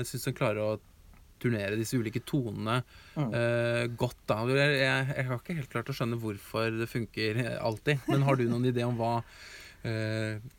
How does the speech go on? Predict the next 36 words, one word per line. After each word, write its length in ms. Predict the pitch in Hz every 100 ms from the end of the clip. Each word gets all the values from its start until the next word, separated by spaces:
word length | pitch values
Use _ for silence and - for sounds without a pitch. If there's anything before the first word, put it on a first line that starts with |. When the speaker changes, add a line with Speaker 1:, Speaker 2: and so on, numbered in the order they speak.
| -
Speaker 1:
for 100 | 139 147
det 80 |
er 80 | 190
noe 140 | 196 -
annet. 400 | 175 107 110 -
Det 140 | 127 160
er 80 |
noe 160 | 156 156 156
annet 360 | 107 101 110 117
enn 100 | 113
at, 260 | 120 - -
eh, 320 | 113 113 113
det 80 | 117
er 80 | 117
naturlig 400 | 117 110 107 107
hva 140 | 107
skjer 220 | - 101 104
med 140 | 104
en 100 | 104
sytten 240 | 123 -
år 60 | 104
gammel 140 | 104 107
jente 160 | 151 120
Speaker 2:
Mm. 20 |
Speaker 1:
som 120 | 107 104
bor 180 | 104
i 80 | 107
Ulsteinvik 540 | 98 - 98 104 104 113
og 60 | 104
er 100 | 107
glad 220 | 101 104
i 60 | 107
å 80 |
kokke. 400 | - 117 - 110 113
Men 120 | 117
Speaker 2:
Ja. 140 | 135